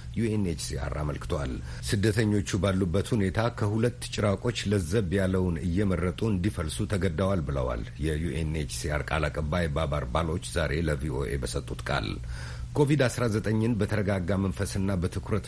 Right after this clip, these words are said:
መመከት እንዲቻል በዓለም ውስጥ ያሉ ተኩሶች ሁሉ እንዲቆሙ የመንግስታቱ ድርጅት ዋና ጸሐፊ አንቶኒዮ ጉቴሬሽ እና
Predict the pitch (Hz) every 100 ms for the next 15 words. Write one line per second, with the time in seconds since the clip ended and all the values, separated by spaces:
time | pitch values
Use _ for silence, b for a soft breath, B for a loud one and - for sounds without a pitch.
0 | - 92 101 101 - 110 78 71 - 107
1 | 117 147 B B 65 78 90 95 95 -
2 | 98 85 98 85 65 101 - 104 - 117
3 | 95 92 82 107 95 95 131 143 B B
4 | - 80 98 85 - 95 - 90 98 95
5 | - 95 95 95 90 92 87 98 85 87
6 | 107 95 95 85 101 92 80 76 82